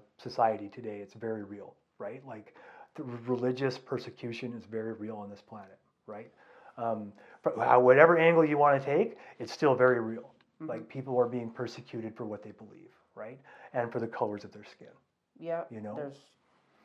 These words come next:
Speaker 1: Uh, and of course, for what, who they sleep with, who they fall in love with.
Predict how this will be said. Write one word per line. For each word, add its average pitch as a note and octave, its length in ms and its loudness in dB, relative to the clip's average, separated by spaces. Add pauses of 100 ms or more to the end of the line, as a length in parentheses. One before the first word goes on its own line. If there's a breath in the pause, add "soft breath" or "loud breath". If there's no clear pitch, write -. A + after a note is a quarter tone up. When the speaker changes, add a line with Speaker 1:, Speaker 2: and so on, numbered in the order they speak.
(220 soft breath)
Speaker 1:
Uh, C3+ 140 -10 (100)
and D#3 160 4
of C#3 120 -4
course, D3+ 280 4
for C3 360 2
what, B2+ 280 2 (100)
who C#3 140 -4
they C3 120 -2
sleep B2+ 340 -6
with, - 300 -16
who C#3+ 120 -6
they B2+ 120 0
fall A#2+ 260 4
in A2+ 60 -4
love A2+ 180 -2
with. - 200 -14